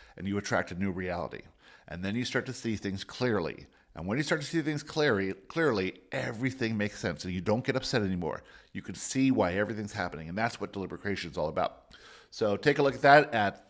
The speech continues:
the teachings of joshua dot com. There's lots of other free stuff there, so spend some time there. And if you have any questions,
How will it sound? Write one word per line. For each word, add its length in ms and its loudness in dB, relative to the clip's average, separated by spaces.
the 100 -4
teachings 360 -4
of 100 -4
joshua 340 2
dot 200 -6
com. 360 4
There's 180 -4
lots 160 -2
of 60 0
other 80 -6
free 180 2
stuff 260 2
there, 300 4
so 420 -8
spend 280 -6
some 120 -6
time 280 -6
there. 240 4
And 120 -2
if 80 -8
you 60 -2
have 80 -2
any 80 -2
questions, 580 -2